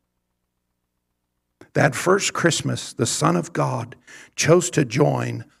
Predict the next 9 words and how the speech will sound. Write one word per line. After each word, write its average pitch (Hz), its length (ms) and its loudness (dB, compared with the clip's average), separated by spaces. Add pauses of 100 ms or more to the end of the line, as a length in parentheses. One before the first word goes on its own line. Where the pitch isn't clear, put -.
(160)
a 104 100 -6
very, 143 460 -4
very 123 540 -4
imperfect 113 840 -6
family. - 560 -12 (1300)
That's 226 320 4
why 170 240 0
there's 139 300 -2
hope - 420 -2